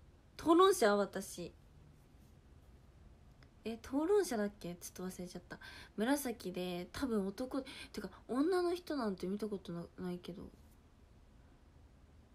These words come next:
もう女。<laughs> 待って、ウケる。もう何でもいいの。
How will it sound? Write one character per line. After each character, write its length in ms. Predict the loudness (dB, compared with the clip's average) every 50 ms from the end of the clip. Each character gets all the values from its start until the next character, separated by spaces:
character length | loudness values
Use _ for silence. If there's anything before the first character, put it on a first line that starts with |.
| -20 -20 -20 -20 -20 -20 -20 -20 -20 -20 -20 -20 -20 -20 -20 -20 -20 -20 -20 -20 -16 -2 4
も 120 | 4 8
う 20 |
女。 360 | 12 12 12 12 12 12 12 10
<laughs> 80 | 10 10 8 6 -6 -18 -20 -20 -20 -20 -20 -20 -20 -20 -20 -20 -20 -20 -20 -20 -20 -20 -6 0 0 0 0 -2 -20 -20 -20 -20 -20 -2 4 6 6 6 6 4 -2 -4 -4 -6 -6 -4
待 300 | 0 2 2 2 2 0
っ 40 | -2
て、 180 | -4 -4 -4 -4
ウ 120 | -4 -2
ケ 160 | -2 0 2
る。 200 | 2 2 0 0 -6 -16 -18 -18 -14 -10
も 140 | -6 -2 0
う 80 | 2
何 160 | 2 2 2 2
で 80 | 0
も 120 | 0 0 0
い 60 | -2
い 20 |
の。 120 | -4 -6